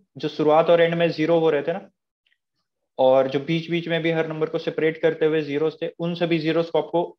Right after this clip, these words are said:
eradicate कर देना है, ठीक है? तो बस यही छोटा सा काम है और देखते हैं इसको करने का क्या simple तरीका हो सकता है। well, क्योंकि मुझे एक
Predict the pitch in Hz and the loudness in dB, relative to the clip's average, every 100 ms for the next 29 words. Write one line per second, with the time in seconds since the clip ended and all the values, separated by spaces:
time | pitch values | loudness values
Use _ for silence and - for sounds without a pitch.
0 | - - 131 135 143 135 131 123 123 120 | -10 0 0 0 -4 -4 -4 -4 -8 -10
1 | 120 143 175 - _ _ _ _ _ - | -12 -10 -10 -14 _ _ _ _ _ -6
2 | 127 175 - - 135 160 170 165 160 165 | 0 0 -2 -6 0 2 2 2 2 -2
3 | 151 151 202 - _ _ _ _ _ _ | -2 -4 -8 -14 _ _ _ _ _ _
4 | 120 117 117 147 - 185 226 - _ _ | -2 -2 0 -2 0 -4 -4 -16 _ _
5 | _ _ _ _ _ _ _ - - 160 | _ _ _ _ _ _ _ -14 -6 0
6 | 165 160 160 160 160 160 160 160 160 156 | 2 2 0 2 2 0 -2 -2 0 -2
7 | 156 156 151 151 160 180 175 - _ 175 | 0 -2 -2 -4 -2 -2 -4 -14 _ -4
8 | 170 190 180 180 185 175 170 | -2 -2 -2 0 0 -2 -6